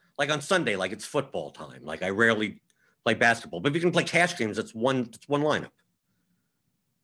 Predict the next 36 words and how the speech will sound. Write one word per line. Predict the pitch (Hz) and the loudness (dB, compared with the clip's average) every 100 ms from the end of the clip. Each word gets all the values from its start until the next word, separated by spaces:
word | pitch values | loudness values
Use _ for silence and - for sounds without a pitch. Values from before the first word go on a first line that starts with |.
| _ | _
You, | 110 - | -12 -10
you | 104 | -10
could, | 101 - - | -10 -12 -12
you | 107 | 0
could | 254 | 0
do | 87 | 2
that. | 82 98 - _ _ | -4 -4 -8 _ _
It's | - | -16
perfectly | - 135 101 117 | -2 0 0 -6
fine. | - 156 - _ | -4 -6 -8 _
What's | - 131 | -8 -2
wrong | 131 | 0
with | 131 | 2
that? | 214 - - _ _ _ _ _ _ _ _ | 0 -2 -16 _ _ _ _ _ _ _ _
Most | 123 135 | 0 0
of | 135 | 2
the | |
time, | 151 143 | 2 4
you're, | 131 131 104 _ _ _ _ _ | 4 4 0 _ _ _ _ _
you're, | 110 120 120 120 | 2 6 6 4
you're | 110 123 | 4 4
leaning | 123 139 | 6 6
on | 135 | 4
projections | 120 117 131 - 123 | 0 0 -2 -2 -2
anyway. | 143 135 71 - - | -2 -2 -8 -16 -20
So | - - 78 | -20 -16 -14
just | - - _ _ _ _ _ _ _ | -14 -16 _ _ _ _ _ _ _
build | 117 117 | -2 2
your | 123 | 4
lineup | 101 101 127 139 | 4 2 2 0
and | 127 120 117 - | -2 0 -2 -6
enter | 95 101 233 | -8 -4 -2
contest, | 110 101 - 123 - | -2 -2 0 -2 -2
and | 131 | -4
you're | 143 | -2
done. | 240 185 | -2 -4